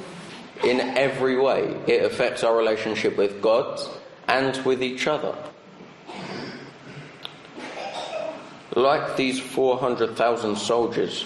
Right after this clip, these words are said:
saved in World War Two, we too can hold on to our hope. Now, our hope isn't in, uh, lifeboats, yachts, speedboats. It's not in any of them. It's in a baby.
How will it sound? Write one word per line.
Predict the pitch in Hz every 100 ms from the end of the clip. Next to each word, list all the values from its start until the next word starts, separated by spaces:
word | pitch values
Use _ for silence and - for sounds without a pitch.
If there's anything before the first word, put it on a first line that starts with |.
| -
saved | - - 120 120 117
in | 113 113
World | 113
War | 113 104
Two, | 101 - 107 90 85 - - - -
we | 131 147 110 -
too | - 123 92
can | 104
hold | 101 113 113
on | 110
to | 104 107
our | 107
hope. | 127 131 - - - - - - - - - -
Now, | 123 127
our | 135 123
hope | 131 127
isn't | 127 110 113 104 110
in, | 107 104 101 98 101 101 - - - -
uh, | 95
lifeboats, | 104 107 - - 101 98 - - - -
yachts, | - 98 92 - - -
speedboats. | - 104 101 101 98 - - - -
It's | 98
not | 135 117
in | 95
any | 98 95
of | 98 -
them. | 101 - - - - - - -
It's | - -
in | 127
a |
baby. | 110 156 156 131 -